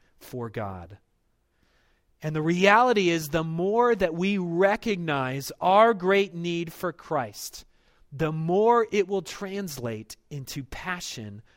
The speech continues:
for Him. Often when we talk about passion, we think of cheesy romance novels or,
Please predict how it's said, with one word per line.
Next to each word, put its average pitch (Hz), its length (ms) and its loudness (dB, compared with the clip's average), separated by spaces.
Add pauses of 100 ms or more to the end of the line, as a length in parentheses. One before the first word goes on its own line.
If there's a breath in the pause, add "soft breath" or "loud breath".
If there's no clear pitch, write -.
(160)
for 123 240 -8
Him. 98 420 -10 (1200)
Often 214 360 4
when 180 100 0
we 165 80 0
talk 202 320 4
about 160 280 2
passion, 190 540 0
we 151 140 -2
think 175 340 -4
of 143 240 0
cheesy 185 480 -2
romance 165 580 -2
novels 143 600 -2
or, 131 540 -2